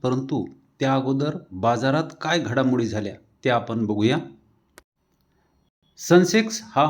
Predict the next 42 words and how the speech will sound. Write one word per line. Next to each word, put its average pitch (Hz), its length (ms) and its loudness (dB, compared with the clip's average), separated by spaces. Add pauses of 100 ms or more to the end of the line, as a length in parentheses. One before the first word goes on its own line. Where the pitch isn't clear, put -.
(120)
आठशे 147 300 0
त्रेचाळीस 143 480 -2
अंकानं 127 320 0
वाढलेला 123 400 0
आहे, 131 220 -2 (500)
एक 135 320 0
पॉइंट 135 260 4 (260)
झिरो 117 160 2
चार 113 260 0
टक्के. 135 260 -6 (520)
निफ्टी 165 280 4
फिफ्टी 196 340 -2
हा 165 100 2
दोनशे 139 360 0
एकोणीस 135 380 2
अंकानं 135 300 0
वाढलेला 135 340 2
आहे, 135 140 -4
पॉइंट 113 260 0
एकोणनव्वद 127 460 -2
टक्के. 139 280 -6
निफ्टी 139 340 0
बँक 151 300 0 (100)
तीनशे 170 260 4
सदुसष्ट 151 600 -2
अंकानं 131 320 0
वाढलेली 113 340 2
आहे, 117 100 -4
पॉइंट 107 320 0
एकोणसत्तर 135 560 -2
टक्के. 165 240 -6 (460)
तर 123 80 2
निफ्टी 135 320 2
मिड 175 220 4
कॅप 143 180 0
हंड्रेड 110 340 -2
हा 123 80 0 (180)
तीस 196 220 -2
अंकांनी 131 340 -2
पडलेला 110 480 0
आहे, 120 220 -2 (240)
पॉइंट 143 360 0